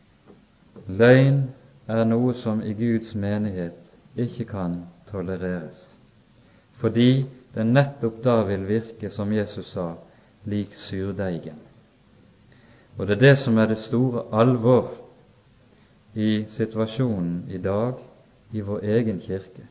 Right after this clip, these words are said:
Hvis det skulle komme til å skje, at det blir offisiell politikk i kirken,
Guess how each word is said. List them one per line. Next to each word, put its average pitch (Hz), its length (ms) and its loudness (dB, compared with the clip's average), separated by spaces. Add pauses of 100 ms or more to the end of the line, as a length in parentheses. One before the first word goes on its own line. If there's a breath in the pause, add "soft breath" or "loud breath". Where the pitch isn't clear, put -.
(880 soft breath)
Hvis 135 600 2
det 120 440 2
skulle 110 360 -2
komme 110 400 0
til 101 200 -8
å 95 120 -8
skje, 85 300 -8 (1900 soft breath)
at - 80 -8
det 101 140 -4
blir 110 180 6
offisiell 113 880 2 (100)
politikk 113 640 -6
i 110 140 -4 (100)
kirken, 87 540 -10